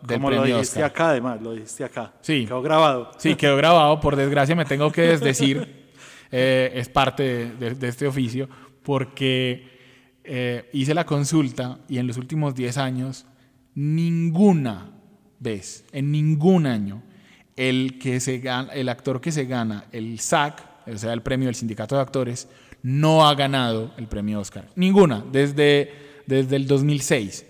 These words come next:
Speaker 1: no ha pasado.
Speaker 2: Ujú.
Speaker 1: No creo que vaya a pasar esta vez. Eh,
Speaker 2: Mm.
Speaker 1: y, y creo que se debe a que Casey Affleck no ha hecho bien la tarea de la campaña.
Speaker 2: Esa es una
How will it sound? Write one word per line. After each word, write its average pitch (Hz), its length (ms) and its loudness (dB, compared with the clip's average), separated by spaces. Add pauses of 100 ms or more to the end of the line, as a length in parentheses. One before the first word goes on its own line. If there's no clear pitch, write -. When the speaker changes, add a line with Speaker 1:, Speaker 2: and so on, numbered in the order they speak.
Speaker 1:
no 135 100 -2
ha 120 80 -4
pasado. 117 540 -4
Speaker 2:
Ujú. - 120 -4
Speaker 1:
No 156 360 4
creo 165 260 8
que 151 100 -4
vaya 131 260 2
a - 20 -10
pasar 123 280 -4
esta 127 260 -4
vez. 107 260 -8 (640)
Eh, 123 600 2
Speaker 2:
Mm. - 60 -8
Speaker 1:
y, 151 260 0
y 143 40 -8
creo 143 200 -2
que 160 120 0
se 139 100 2
debe 127 180 2
a 143 40 -2
que 139 120 -4
Casey 123 300 -2
Affleck 135 260 -2
no 143 100 0
ha 139 100 2
hecho 143 180 -2
bien 139 180 0
la 135 100 0
tarea 110 300 -4
de 127 80 -2
la 113 120 -6
campaña. 98 520 -8
Speaker 2:
Esa 135 220 -4
es 143 80 -6
una 139 240 -6